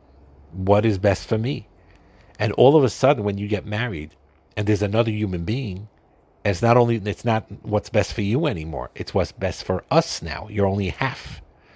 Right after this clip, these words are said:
There's another half of us who may not agree with you,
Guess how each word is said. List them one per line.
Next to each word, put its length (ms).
There's 160
another 240
half 320
of 140
us 440
who 100
may 160
not 160
agree 340
with 220
you, 140